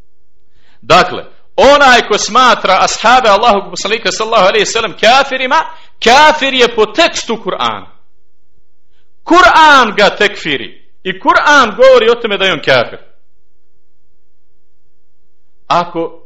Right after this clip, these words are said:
su ashabi ridvanullahi alejhim kafiri i ridet učinili, onda,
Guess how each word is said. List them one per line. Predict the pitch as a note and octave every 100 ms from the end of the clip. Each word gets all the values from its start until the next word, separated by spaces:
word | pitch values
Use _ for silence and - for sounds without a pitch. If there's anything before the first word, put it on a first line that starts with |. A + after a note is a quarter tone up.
| -
su | D3+
ashabi | C#3+ - E3 F#3+ F3
ridvanullahi | E3 D#3 D#3 D#3 D#3+ C#3+ C3
alejhim | B2+ C3 B2 G#2 A2
kafiri | G#2+ A2 G#2+
i | C3+ C#3+
ridet | F#3+ C#3 -
učinili, | G#2+ B2+ A#2+ D#3 - - - - - - - - - - - - - - - G2+
onda, | A2+ A2+ C#3 F3+ -